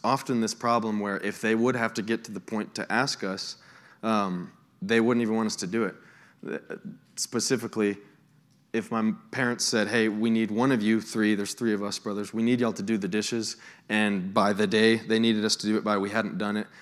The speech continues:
they said, "Hey, I asked y'all to do the dishes," and usually my mom or dad would be doing them as they're saying it, so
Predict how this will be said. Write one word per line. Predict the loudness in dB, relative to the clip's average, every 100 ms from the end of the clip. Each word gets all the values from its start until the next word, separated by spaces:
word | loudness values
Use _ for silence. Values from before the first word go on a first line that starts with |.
| -16 -8
they |
said, | -4 -2
"Hey, | 2 4
I | 4
asked | 4 2
y'all | 0
to | 0
do | -2
the | 0
dishes," | -2 -2 -4
and | -2 0
usually | 0 -2
my | -2
mom | -2 -4
or |
dad | -2 -2
would | -2 -4
be | -6
doing | -4 -4 -4
them | -8
as | -10 -8
they're | -8
saying | -8 -8 -10
it, | -10
so | -10 -8 -8